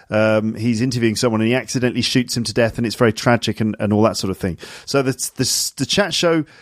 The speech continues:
series one finished in complete disaster. Now, the, the next clip we're gonna listen to here, and what we're doing is listening to some comedy clips and then sort of breaking them down and helping you to understand them, all right? That's the, that's the aim here.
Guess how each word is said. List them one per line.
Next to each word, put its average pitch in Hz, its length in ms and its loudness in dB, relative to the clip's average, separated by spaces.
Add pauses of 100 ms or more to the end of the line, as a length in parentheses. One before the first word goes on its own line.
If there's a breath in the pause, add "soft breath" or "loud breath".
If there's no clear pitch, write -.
(120)
series 160 340 2
one 143 220 2
finished 139 420 0
in 127 120 0
complete 175 360 2
disaster. 120 600 0 (500 loud breath)
Now, 156 200 2
the, 151 100 -2
the - 240 0
next 196 280 0
clip - 240 -2
we're 156 80 0
gonna 156 340 2
listen 151 260 -2
to 127 160 0
here, 123 260 2
and 143 100 0
what 185 120 0
we're 147 60 0
doing 131 260 0
is 127 160 -2 (260 loud breath)
listening 156 320 0
to 135 120 -2
some 135 200 0
comedy 131 340 2
clips - 400 -2 (260 loud breath)
and 135 160 2
then 131 140 4
sort 165 180 2
of 127 80 -2
breaking 175 320 0
them 135 120 2
down 131 400 2 (280 loud breath)
and 123 120 2
helping 143 280 2
you 127 120 2
to 131 160 2
understand 104 420 0
them, 76 140 -10
all 92 60 0
right? 160 200 2
That's 156 260 -2
the, 123 460 2
that's 151 160 0
the 127 140 0
aim 117 200 2
here. 143 340 0